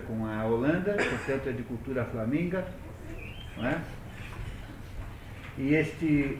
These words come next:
e este, e este padre, então, luta, eh, não só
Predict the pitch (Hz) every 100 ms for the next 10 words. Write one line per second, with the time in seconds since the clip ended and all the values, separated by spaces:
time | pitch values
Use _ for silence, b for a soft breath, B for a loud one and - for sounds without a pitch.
0 | - 147 156 143 - 147 139 131 127 139
1 | 151 147 - 139 131 127 143 147 156 170
2 | 156 190 202 202 - - - 143 127 127
3 | 127 143 185 - 151 139